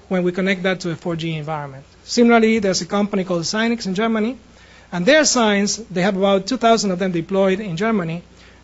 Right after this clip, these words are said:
They have the ability, because they have a little camera, to monitor who is standing next to the sign. So they can roughly tell your age and your gender,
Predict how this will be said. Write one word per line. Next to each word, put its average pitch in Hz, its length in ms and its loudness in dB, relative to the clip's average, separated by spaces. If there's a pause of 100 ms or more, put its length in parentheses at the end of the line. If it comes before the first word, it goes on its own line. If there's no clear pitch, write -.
They 185 80 2
have 220 120 4
the 220 60 4
ability, 190 560 2
because 175 220 -4
they 190 80 0
have 196 80 0
a - 20 0
little 196 220 2
camera, 180 480 -4 (480)
to 185 80 -6
monitor 185 640 2
who 269 240 0
is 208 160 6
standing 233 400 0
next 180 200 -6
to 175 60 -8
the 170 80 -6
sign. 190 280 -2
So 180 140 -4
they 214 120 0
can 254 160 0
roughly 214 320 2
tell 196 200 0
your 175 200 -2
age 185 420 -2
and 160 80 -8
your 160 100 -8
gender, 170 440 -2